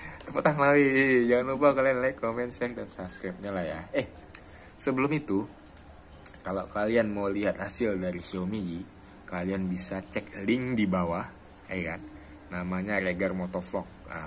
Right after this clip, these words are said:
kalian cari di situ. Di situ kalian bisa lihat hasil rekaman dari Xiaomi Yi.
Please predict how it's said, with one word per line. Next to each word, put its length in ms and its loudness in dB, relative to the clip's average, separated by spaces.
kalian 320 -4
cari 320 -6
di 80 -8
situ. 320 -6
Di 80 -12
situ 240 -2
kalian 160 0
bisa 240 -2
lihat 400 0
hasil 560 0
rekaman 400 -4
dari 160 0
Xiaomi 480 -4
Yi. 220 2